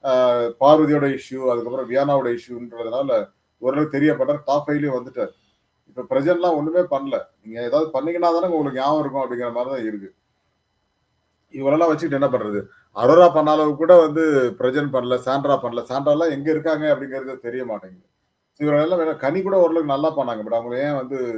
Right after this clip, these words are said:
இது பண்றாங்கன்னு தெரியல. But கனி, ஆ, கனியை வெளில அமிச்சாங்க அப்படின்னா it's unfair அப்படின்னு தான் சொல்லணும்.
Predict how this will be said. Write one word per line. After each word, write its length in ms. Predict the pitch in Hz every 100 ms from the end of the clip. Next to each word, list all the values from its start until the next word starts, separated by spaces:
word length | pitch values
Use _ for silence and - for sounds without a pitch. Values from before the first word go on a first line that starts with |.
| 107 107
இது 220 | 120 127
பண்றாங்கன்னு 380 | 123 120 113 104
தெரியல. 280 | 107 113 160
But 120 | 156
கனி, 520 | 127 147 147 117 101 _ _ _ _ _ _
ஆ, 180 | 131 123
கனியை 380 | 120 127 160 151
வெளில 140 | 143
அமிச்சாங்க 380 | 143 143 135 139
அப்படின்னா 380 | 127 127 165 151
it's 80 | 120
unfair 440 | 117 - 139 127
அப்படின்னு 120 | 107
தான் 180 | 117 123
சொல்லணும். 360 | 110 104 110